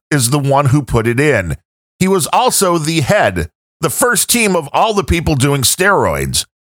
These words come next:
Yet, he's still in the game, making a half a million, you know? No one is going to go after that. It's just this stuff is getting old when they target certain guys and let other people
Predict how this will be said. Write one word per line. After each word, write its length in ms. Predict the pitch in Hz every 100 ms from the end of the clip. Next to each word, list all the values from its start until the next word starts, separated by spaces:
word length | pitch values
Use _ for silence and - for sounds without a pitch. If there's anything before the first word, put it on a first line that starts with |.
| _ _ _ _ _
Yet, 320 | 160 226 202 _ -
he's 200 | - 190
still 300 | - 240 226
in 60 | 202
the 60 |
game, 500 | 156 226 190 151 143 - _ -
making 280 | 165 175 165
a 40 |
half 280 | 147 175 170
a 60 | 165
million, 540 | 202 202 113 76 82
you 140 | 110 127
know? 460 | 135 185 214 180 _ _ _ _
No 220 | 131 180 254
one 160 | 247
is 100 | 214
going 380 | 139 170 185 185
to 80 | 170
go 180 | 170 170
after 340 | 175 170 135
that. 280 | 101 82 73 _ _ _
It's 280 | - 156 - -
just 520 | 113 160 185 208 - -
this 260 | 143 175
stuff 380 | - 202 185 180
is 120 | 156
getting 340 | - 185 180 190
old 500 | 196 135 95 87 - _ -
when 140 | 160
they 140 | 143
target 440 | 123 151 160 147 131
certain 440 | - 220 214 185
guys 500 | 156 143 147 143 120 _ _ -
and 160 | 127
let 160 | 131 143
other 280 | 139 165 156
people 400 | - 127 -